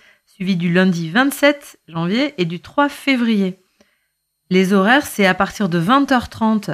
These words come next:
à Pau et à Bayonne et à vingt heures à Saint-Jean-de-Luz. Il est conseillé donc d'arriver un petit quart d'heure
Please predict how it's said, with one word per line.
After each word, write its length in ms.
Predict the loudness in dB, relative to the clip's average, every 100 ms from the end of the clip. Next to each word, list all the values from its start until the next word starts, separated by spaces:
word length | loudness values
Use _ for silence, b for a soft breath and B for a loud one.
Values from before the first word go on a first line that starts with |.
| -8
à 120 | -6 -6
Pau 340 | -2 0 0
et 140 | 0 -2
à 60 |
Bayonne 480 | 0 0 2 0 -2
et 120 | -2 -2
à 100 | 0
vingt 320 | 0 0 0
heures 240 | -2 -2
à 120 | -4 -2
Saint-Jean-de-Luz. 720 | 0 2 2 2 0 -8 -18
Il 140 | -10
est 100 | -6
conseillé 420 | -2 -2 0 0 0
donc 240 | -2 -4
d'arriver 440 | -4 -2 0 -2 b b b _
un 100 | -6
petit 220 | -2 -4
quart 220 | -2 -2
d'heure 260 | -2 -4